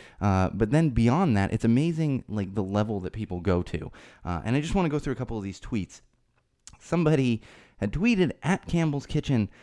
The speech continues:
"I'm so sick of this homosexual agenda. You sell soup, not butt sex." They couldn't even spell butt right. It only had one T. So we know the level of intelligence that we're dealing here, dealing with here as far as people being offended by a same-sex,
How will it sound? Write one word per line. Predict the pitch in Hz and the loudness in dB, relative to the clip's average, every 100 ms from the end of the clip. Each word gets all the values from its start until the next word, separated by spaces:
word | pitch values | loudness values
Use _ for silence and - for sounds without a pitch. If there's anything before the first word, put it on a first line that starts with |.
| - | -6
"I'm | 120 131 | 0 2
so | 214 247 | 2 2
sick | - 196 | 4 2
of | 165 | 4
this | 147 - | 0 0
homosexual | 165 185 - 147 147 | 0 0 -2 -4 -2
agenda. | 131 107 110 107 104 | -2 0 2 2 2
You | 117 | 0
sell | 123 151 165 | -2 -2 -4
soup, | - 156 143 - - _ _ _ | -2 0 2 0 -2 _ _ _
not | - 110 135 - - | 0 2 2 -2 -12
butt | 104 110 104 - | 0 2 0 -4
sex." | - 82 62 - - - - - _ - | -6 -4 -4 -12 -20 -20 -20 -20 _ -4
They | 117 | -2
couldn't | 113 202 262 | 4 6 6
even | 214 185 | 6 2
spell | - 170 160 139 - | 0 -2 0 -2 -6
butt | 92 120 - 92 | 0 0 0 -2
right. | 85 90 - | -2 -2 -4
It | 107 | -2
only | 156 190 | 2 4
had | 156 120 | 2 2
one | 117 131 110 | 4 4 2
T. | 117 92 87 - - - | 0 -2 -4 -12 -20 -8
So | - | 0
we | 151 170 | 2 6
know | 226 | 6
the | 185 | 6
level | 147 160 151 | 4 4 4
of | 120 | 2
intelligence | 113 107 139 131 110 101 | 2 2 0 0 -2 -4
that | 110 | -4
we're | 101 | -4
dealing | 101 110 104 98 - | -4 -2 -2 -4 -6
here, | - 95 87 82 110 | -2 0 0 -2 2
dealing | 147 170 120 | 6 8 6
with | 104 - | 4 2
here | 104 90 87 - | -2 -2 -2 -4
as | 98 | -4
far | 110 104 | 0 0
as | |
people | - 107 101 | 0 -2 0
being | 107 101 | 0 0
offended | 90 131 123 110 | 0 2 2 2
by | 104 | 0
a | 95 | 0
same-sex, | - 107 101 104 92 | 0 -2 -2 -4 -4